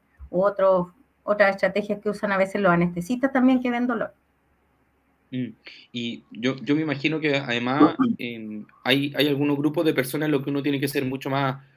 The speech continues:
Speaker 2: cuidadoso con los medicamentos. O sea, hay personas, adultos mayores, que tomen otros medicamentos. ¿Hay riesgo de eso?
Speaker 1: Sí, ahí hay que, sobre todo, por ejemplo, las personas que tienen enfermedades renales y hepáticas, porque muchos de estos medicamentos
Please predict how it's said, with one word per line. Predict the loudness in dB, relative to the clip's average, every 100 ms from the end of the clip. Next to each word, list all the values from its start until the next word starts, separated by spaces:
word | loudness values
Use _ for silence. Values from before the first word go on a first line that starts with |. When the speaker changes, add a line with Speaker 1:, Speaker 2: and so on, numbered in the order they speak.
| _
Speaker 2:
cuidadoso | -2 0 0 -4 -4
con | -2 -2
los | -2 -2
medicamentos. | -2 -4 -2 -4 -4 -4 -6
O | -10
sea, | -10
hay |
personas, | -8 -4 -2 -2
adultos | -4 -4
mayores, | -6 -4 -2 -2 -2 -4
que |
tomen | -4 -2 -2
otros | -2 -4
medicamentos. | -4 -6 -6 -4 -4 -6 -8 -4 -4 -4 _ _ -2
¿Hay | 0
riesgo | 2 2 2 2
de | 2
eso? | 0 -2 -10 -12 _ _ _ _ _ _
Speaker 1:
Sí, | -4 2 2
ahí | 4 6 8 8
hay | 8 6
que, | -2 -8 -2
sobre | 0 2
todo, | 4 6
por |
ejemplo, | 6 8 8
las | 6
personas | 2 2 2
que | 2
tienen | 0 0 0 0
enfermedades | -2 -2 2 4 4
renales | 4 2 4 6
y | 6
hepáticas, | 4 2 2 2 2
porque | 0 -2
muchos | 2 2 4
de | 2
estos | 6 6
medicamentos | 8 6 4 4 2 2 0 0